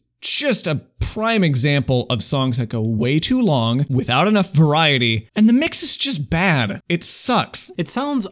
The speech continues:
Speaker 2: uglier than a lot of lo-fi independent stuff I've heard. There is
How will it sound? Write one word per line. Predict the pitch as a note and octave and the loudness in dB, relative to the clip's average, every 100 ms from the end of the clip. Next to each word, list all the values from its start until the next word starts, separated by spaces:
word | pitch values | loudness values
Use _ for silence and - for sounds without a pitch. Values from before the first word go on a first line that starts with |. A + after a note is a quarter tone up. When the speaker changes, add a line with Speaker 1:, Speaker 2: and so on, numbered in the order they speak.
| - | -6
Speaker 2:
uglier | E3+ F#3+ G#3+ A#3 B3+ B3 - _ _ | -6 -2 -2 0 -2 -6 -10 _ _
than | F#3 | -6
a | F#3+ | -4
lot | D3 D3 D#3 | -2 -2 0
of | C#3+ | -2
lo-fi | B2+ B2+ D3 D#3 D#3+ D3 D3 | -2 0 0 -2 -4 -4 -2
independent | C3+ B2+ - B2+ A#2+ | -2 -4 -4 -6 -6
stuff | - B2+ G#2+ - | -8 -8 -10 -10
I've | B2 A#2 - | -12 -12 -12
heard. | A2 B2 G#2 - A#2+ | -10 -10 -10 -14 -16
There | - A3 B3 A3 | -8 -6 -4 -4
is | F#3 - | -4 -8